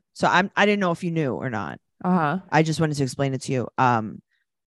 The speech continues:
Speaker 1: you go, um, you run fast.
Speaker 2: Is that what you do?
Speaker 1: When you are running to go
Speaker 2: Yeah.
Speaker 1: fast
Speaker 2: Yeah.
Speaker 1: for speed,
Speaker 2: You just do that.
Speaker 1: you do that.
Speaker 2: Okay.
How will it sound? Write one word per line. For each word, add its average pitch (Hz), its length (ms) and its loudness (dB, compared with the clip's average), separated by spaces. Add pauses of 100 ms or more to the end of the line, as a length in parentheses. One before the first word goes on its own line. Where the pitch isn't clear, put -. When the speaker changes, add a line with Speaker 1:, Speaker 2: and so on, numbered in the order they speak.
(220)
Speaker 1:
you 185 300 -2
go, 180 440 6
um, 135 480 0 (100)
you 185 200 -8
run 156 640 0 (180)
fast. 131 560 -6 (800)
Speaker 2:
Is 233 120 -4
that 302 160 4
what 339 100 0
you 349 120 4
do? 247 280 2 (960)
Speaker 1:
When 170 380 2
you 220 220 4
are 233 100 4
running 170 640 -2
to - 140 -2
go 147 100 6
Speaker 2:
Yeah. 139 160 6
Speaker 1:
fast 160 680 0
Speaker 2:
Yeah. 151 380 0 (880)
Speaker 1:
for 175 80 0
speed, 156 540 -2 (180)
Speaker 2:
You 202 100 -2
just 180 200 -4
do 165 160 6
that. 107 320 0 (580)
Speaker 1:
you 165 160 -6
do 156 140 0
that. 120 260 -2 (500)
Speaker 2:
Okay. 196 320 0